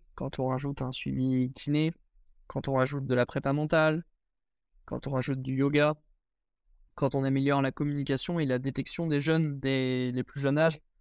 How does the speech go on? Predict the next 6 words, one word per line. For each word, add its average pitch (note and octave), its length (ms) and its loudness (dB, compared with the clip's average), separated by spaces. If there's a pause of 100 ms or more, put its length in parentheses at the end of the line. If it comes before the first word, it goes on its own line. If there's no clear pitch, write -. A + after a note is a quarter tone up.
(760)
pour A#2+ 160 0
le A#2 80 2
transfert C#3+ 480 0
des A#2+ 340 -2 (300)
pôles C#3+ 180 2
écoles D#3 380 2